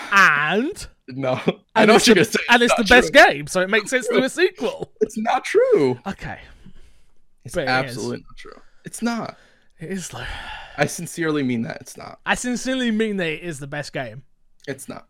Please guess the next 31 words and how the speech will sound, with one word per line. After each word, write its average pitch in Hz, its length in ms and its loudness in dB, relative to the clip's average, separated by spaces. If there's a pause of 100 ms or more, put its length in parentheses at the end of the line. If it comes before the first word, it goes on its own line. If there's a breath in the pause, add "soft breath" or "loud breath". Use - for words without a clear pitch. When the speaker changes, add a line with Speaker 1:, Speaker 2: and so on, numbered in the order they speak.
(100)
Speaker 2:
As 139 120 0
long 220 140 6
as 220 140 4
you, 220 100 -4
you 165 140 -2
know 175 120 2
what? 180 220 2
I'll 135 120 2
give 135 140 -2
that 139 180 2
to 160 100 -6
you 147 60 0
as 120 100 -4
long 120 160 -4
as 120 100 -12
you 120 60 -6
don't - 160 -10
say 123 120 -10
it's - 140 -14
City. - 300 -14 (800)
Speaker 1:
City's 226 500 -10 (560)
the 185 120 -6
second 226 420 -8
best 120 220 -14
game. 98 260 -18 (360)
Speaker 2:
No, 127 220 -12
it's - 160 -20
not. 123 240 -16 (220)
Speaker 1:
Here 214 200 -2
it 226 80 -6
is. 143 540 -8